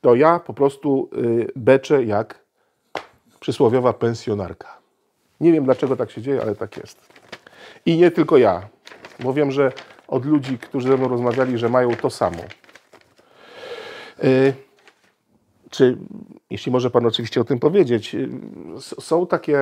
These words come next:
mm, nie, nie powiem porażki, y, o-, obsadowe, ale gdyby mógł pan do jakiejś roli zatrudnić inną osobę, to czy zrobiłby pan to dzisiaj? Jeżeli, jeżeli może oczywiście pan coś na ten temat powiedzieć.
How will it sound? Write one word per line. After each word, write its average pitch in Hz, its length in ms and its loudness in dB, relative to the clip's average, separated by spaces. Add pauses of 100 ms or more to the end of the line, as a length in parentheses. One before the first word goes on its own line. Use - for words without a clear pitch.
mm, 123 840 -6 (2250)
nie, - 100 -6
nie 139 220 -4
powiem 190 260 2
porażki, 120 600 -4 (320)
y, - 40 -2
o-, - 80 -8
obsadowe, 113 680 0
ale 135 200 0
gdyby 135 280 -2
mógł 147 200 -6
pan 143 240 -2 (100)
do 139 80 4
jakiejś 147 320 0
roli 151 260 2
zatrudnić 139 520 -4
inną 147 300 -2
osobę, 127 560 -2 (140)
to 131 120 -6
czy 131 200 -10
zrobiłby 117 540 -4
pan 104 260 -6
to 101 120 -8 (240)
dzisiaj? 104 460 -8
Jeżeli, 110 320 -6
jeżeli 123 240 -4
może 147 240 0
oczywiście 123 420 -6
pan 120 180 -2 (720)
coś 120 140 -4
na 123 100 0
ten 120 140 -2
temat 117 220 0
powiedzieć. 110 520 -6